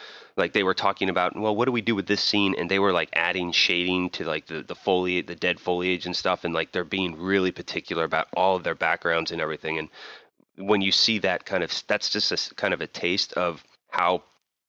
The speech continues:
I guess, perfectionist they're trying to be. That gets me more excited that this game is just gonna look incredible.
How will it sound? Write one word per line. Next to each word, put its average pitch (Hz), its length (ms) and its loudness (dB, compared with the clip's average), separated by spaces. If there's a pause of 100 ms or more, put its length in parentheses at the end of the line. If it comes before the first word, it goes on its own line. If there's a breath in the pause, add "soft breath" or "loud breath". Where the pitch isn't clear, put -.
(240)
I 85 60 -2
guess, 90 160 0
perfectionist 95 720 0
they're 90 100 -2
trying 92 260 2
to 85 60 -2
be. 95 320 -2 (360 loud breath)
That 95 160 -2
gets 101 200 0
me 92 120 0
more 90 160 2
excited 82 380 0
that 82 120 -8
this 85 160 -6
game 85 240 -4
is - 160 -6
just - 260 -4
gonna 85 180 0
look 82 260 -4
incredible. - 520 -6